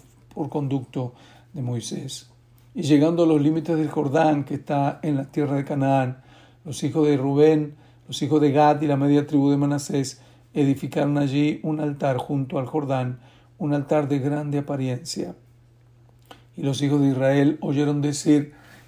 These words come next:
que los hijos de Rubén, los hijos de Gad y la media tribu de Manasés habían edificado un altar frente al Jordán,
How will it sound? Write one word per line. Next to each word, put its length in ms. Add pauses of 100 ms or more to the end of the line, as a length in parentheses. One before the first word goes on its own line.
que 240
los 440
hijos 360
de 80
Rubén, 440
los 180
hijos 180
de 100
Gad 320 (500)
y 120
la 100
media 320
tribu 280
de 100
Manasés 720 (360)
habían 680 (500)
edificado 920
un 420
altar 680 (760)
frente 440
al 120
Jordán, 580